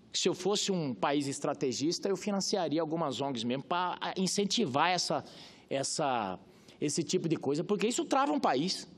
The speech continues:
Isso trava um país. Com o manto de proteger o meio ambiente,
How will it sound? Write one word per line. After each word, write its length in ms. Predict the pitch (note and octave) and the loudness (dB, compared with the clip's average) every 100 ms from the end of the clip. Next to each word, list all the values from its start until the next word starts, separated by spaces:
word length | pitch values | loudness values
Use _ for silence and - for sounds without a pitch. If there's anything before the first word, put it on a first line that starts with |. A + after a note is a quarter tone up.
| - - - - - - | -20 -20 -20 -20 -6 -4
Isso 180 | D4+ | -2
trava 240 | G#3+ A#3 G#3 | 0 0 0
um 80 | F3 | -2
país. 460 | C#3+ A#2+ C3 - - - - - - - - - - _ - - _ - - - - - | -2 -2 -6 -12 -18 -20 -20 -20 -20 -20 -20 -20 -20 _ -20 -20 _ -20 -20 -20 -20 -4
Com 160 | - C#4 | 2 4
o 40 | A#3+ | 6
manto 600 | G#3 D#4+ F4+ - F#3 B2 - - | 6 6 4 2 -2 -2 -6 -12
de 140 | - D#3 | -2 0
proteger 640 | - A#3+ A#3+ A#3 F3+ G3 | 4 4 6 4 6 6
o 40 | F#3+ | 6
meio 200 | F#3 G#3+ | 4 4
ambiente, 580 | G3+ A#3 D4 - F#4 | 4 4 4 2 -2